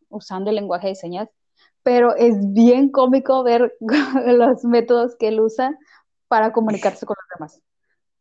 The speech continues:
Entonces, sí, es, es, es, en esa parte yo creo que vale la pena que ustedes vean la película porque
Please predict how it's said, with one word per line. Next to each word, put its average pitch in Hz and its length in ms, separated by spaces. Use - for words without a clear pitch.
Entonces, 240 460
sí, 269 320
es, 247 420
es, 247 420
es, 269 300
en 302 120
esa 339 200
parte 349 260
yo 381 120
creo 302 160
que 294 80
vale 269 160
la 277 180
pena 254 220
que 247 60
ustedes 214 260
vean 220 160
la 240 80
película 208 460
porque 190 420